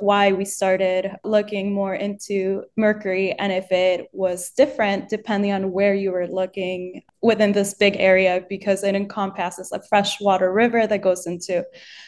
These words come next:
estuarine, a bay, which is Florida Bay, which is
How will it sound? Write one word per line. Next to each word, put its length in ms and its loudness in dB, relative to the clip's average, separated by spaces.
estuarine, 1040 -2
a 100 2
bay, 400 4
which 200 -6
is 140 -14
Florida 460 0
Bay, 320 0
which 260 -10
is 400 -12